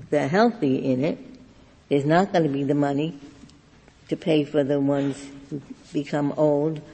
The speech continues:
or disabled or widowed. So they required everyone to contribute. There was a big fuss about that in the beginning because a lot of people said, maybe some people still do today, "I could do much better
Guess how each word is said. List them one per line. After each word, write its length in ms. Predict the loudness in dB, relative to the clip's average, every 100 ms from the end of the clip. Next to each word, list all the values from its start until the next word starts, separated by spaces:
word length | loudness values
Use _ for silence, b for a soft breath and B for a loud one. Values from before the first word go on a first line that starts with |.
| B B B -2
or 120 | 0
disabled 760 | 0 2 2 2 0 0 -2 -6 -18 -18 2
or 160 | 4 6
widowed. 560 | 4 2 0 -8 -14 -18 -20 -20 b b b
So 320 | -4 2 4
they 140 | 6 6
required 480 | 4 0 0 2 2
everyone 480 | 2 2 4 2
to 160 | 2 -2
contribute. 880 | -2 -4 2 2 2 -2 -8 -10 -2
There 120 | 4
was 180 | 4 4
a 40 |
big 360 | 2 2 0 0
fuss 320 | 0 2 2
about 340 | 0 0 0 0
that 160 | 0
in 120 | 2
the 40 | 2
beginning 480 | 2 4 6 6 4
because 220 | 2 2
a 100 | 2
lot 200 | 2 0
of 60 | 0
people 340 | -6 -4 -4
said, 380 | -2 0 0 2
maybe 260 | 2 0
some 240 | -2 -2 0
people 300 | -2 -2 -2
still 320 | 0 4 4
do 220 | 4 2
today, 500 | 2 0 2 2 0 -4 -14 -20 B B 0
"I 160 | 2 2
could 320 | 2 0 0
do 140 | -2
much 480 | 2 2 2 0 -2
better 400 | -2 -2 -2 -6